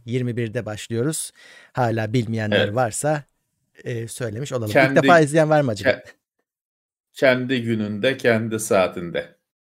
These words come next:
Speaker 1: Evet.
Speaker 2: Gerçi tabii bir, bir, bir sene önceye kadar böyle canlı değildi. Cumartesi bizi dinliyorlardı. Cuma kaydet-, bizim için pek değişmiyor bir şey. Biz cuma
Speaker 1: Evet.
Speaker 2: kaydediyorduk.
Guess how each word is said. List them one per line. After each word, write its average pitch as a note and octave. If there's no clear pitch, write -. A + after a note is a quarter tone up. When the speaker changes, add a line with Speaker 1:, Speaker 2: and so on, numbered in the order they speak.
Speaker 1:
Evet. A#2
Speaker 2:
Gerçi D3+
tabii D3
bir, D3+
bir, C#3+
bir C#3+
sene B2
önceye A#2+
kadar A#2+
böyle A#2
canlı A2+
değildi. B2
Cumartesi G#2
bizi G2
dinliyorlardı. F#2+
Cuma C3
kaydet-, G2+
bizim D#3
için E3
pek D#3
değişmiyor D3+
bir F#2+
şey. F#2+
Biz G2+
cuma B2
Speaker 1:
Evet. C3
Speaker 2:
kaydediyorduk. G#2